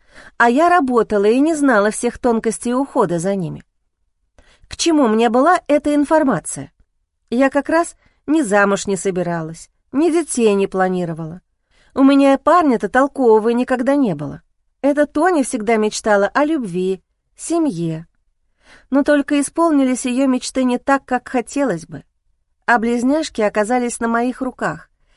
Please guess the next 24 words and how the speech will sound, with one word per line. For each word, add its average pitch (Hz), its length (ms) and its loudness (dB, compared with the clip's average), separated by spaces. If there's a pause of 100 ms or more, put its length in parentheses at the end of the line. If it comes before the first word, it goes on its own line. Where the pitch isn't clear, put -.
(280)
и 262 80 0
я 269 160 4
совершенно 285 560 -2
не 320 180 0
знала, 269 380 0
что 302 260 -4
же 294 140 -2
с - 100 -8
ними 302 280 -2
делать, 180 480 -8 (440)
как - 240 0
накормить 247 760 -2 (580)
и 285 160 0
чем, 175 520 -6 (300)
как 285 240 0
держать, 185 600 -2
как - 260 0
мыть. 202 480 -2 (440)
Ничего 285 500 0
не 233 140 0
умела. 220 460 -4 (680)
А 208 120 2
баба 196 320 4
Нюра 208 460 -2